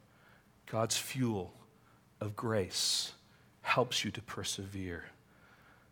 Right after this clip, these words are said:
So we need to see what Jesus is doing, to trust what Jesus is doing,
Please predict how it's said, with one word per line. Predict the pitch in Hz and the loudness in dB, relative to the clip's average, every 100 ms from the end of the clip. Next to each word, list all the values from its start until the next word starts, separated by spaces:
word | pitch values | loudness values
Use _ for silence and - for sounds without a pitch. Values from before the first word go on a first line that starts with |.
| - - - - - - - - | -20 -20 -20 -20 -20 -20 -20 -14
So | - | -2
we | 120 | 4
need | 151 | 6
to | 127 | 8
see | - 139 | 8 10
what | 123 120 | 6 6
Jesus | 135 123 120 - | 4 4 4 0
is | 110 | 0
doing, | - 113 104 | 2 4 4
to | 104 | 2
trust | 104 - 123 - | 2 8 8 6
what | - | -2
Jesus | 110 117 107 107 - | 0 2 2 0 -2
is | 113 107 | -2 -2
doing, | 110 104 98 | 0 2 0